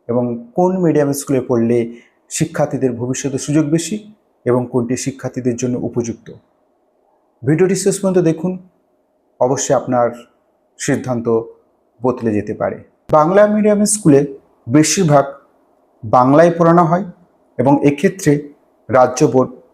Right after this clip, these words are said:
ডব্লিউবিবিএসসি বা ডব্লিউবিসিএইচএসসি বোর্ডকে অনুসরণ করা হয় এবং এক্ষেত্রে বই, ক্লাস প্রতিটা কিন্তু বাংলায় পরিচালিত হয়। ইংলিশ মিডিয়ামের ক্ষেত্রে ক্লাসরুম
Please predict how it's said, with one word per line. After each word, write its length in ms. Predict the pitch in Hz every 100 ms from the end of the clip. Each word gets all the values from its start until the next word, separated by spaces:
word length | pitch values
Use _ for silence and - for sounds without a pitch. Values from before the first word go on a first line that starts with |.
| - 120
ডব্লিউবিবিএসসি 920 | 135 135 156 143 139 143 135 - - 127 - _
বা 100 | - 120
ডব্লিউবিসিএইচএসসি 1300 | 123 123 147 143 - 143 127 123 135 123 - 120 117 - _ _ _ _ _ _ _ _ -
বোর্ডকে 340 | 123 127 - 131 -
অনুসরণ 360 | 131 151 160 151
করা 200 | 147 143
হয় 200 | 151 185 - _ _
এবং 160 | 117 131 -
এক্ষেত্রে 380 | 135 - 151 139 110
বই, 200 | 131 143 143 143 - _
ক্লাস 300 | - 123 120 - - - _ -
প্রতিটা 340 | 135 135 131
কিন্তু 340 | 127 117 113 110 113 _ _ _
বাংলায় 600 | 117 117 131 139 135 131 127 - _ _ -
পরিচালিত 440 | 123 113 117 107 120 120
হয়। 200 | 117 - - _ _ _ _
ইংলিশ 280 | 170 196 220 214
মিডিয়ামের 380 | 220 214 214 208
ক্ষেত্রে 300 | 151 - 120 120 - - _ _ _ -
ক্লাসরুম 440 | 151 151 - 170